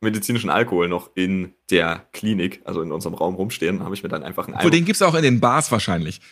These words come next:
Speaker 1: Ja, hätte ich auch noch Wodka mitnehmen können, aber ist, umso stärker, umso besser. Ich hab gedacht, in dem Moment viel hilft viel. Und hab dann irgendwie nachts noch in dieser Klinik gehockt und hab diese Zangen mit Alkohol desinfiziert und geschrubbt ohne Ende und dann zum Schluss in einen sterilen Handschuh verpackt,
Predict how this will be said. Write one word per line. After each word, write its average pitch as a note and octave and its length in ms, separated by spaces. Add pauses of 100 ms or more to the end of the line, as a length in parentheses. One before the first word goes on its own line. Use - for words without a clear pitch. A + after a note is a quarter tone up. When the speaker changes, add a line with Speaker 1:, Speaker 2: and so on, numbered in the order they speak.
(100)
Speaker 1:
Ja, G#2 180
hätte A#2+ 200
ich - 100
auch A#2+ 140
noch A#2 140
Wodka G#2 260
mitnehmen F#2+ 380
können, F#2 180
aber F2+ 240
ist, F2 220 (180)
umso G2+ 240
stärker, G2+ 320
umso F#2+ 160
besser. G#2+ 260
Ich G2+ 60
hab G#2 140
gedacht, F2+ 220
in F#2+ 60
dem F2+ 80
Moment F#2 240
viel G#2 200
hilft A#2+ 260
viel. C#3+ 300 (400)
Und G#2 280
hab B2 140
dann G#2+ 140
irgendwie B2+ 240
nachts G#2 260
noch A#2+ 120
in A#2 80
dieser G#2+ 180
Klinik C3 260
gehockt A#2+ 380
und G#2 100
hab A2 160
diese G2 220
Zangen A2 340
mit A2+ 140
Alkohol G2 460
desinfiziert G2+ 760
und G2+ 160
geschrubbt - 540
ohne G#2+ 240
Ende A#2 240
und G2 100
dann G2+ 100
zum - 140
Schluss C3 300
in G#2 120
einen G2 220
sterilen G#2+ 540
Handschuh A2+ 400
verpackt, - 560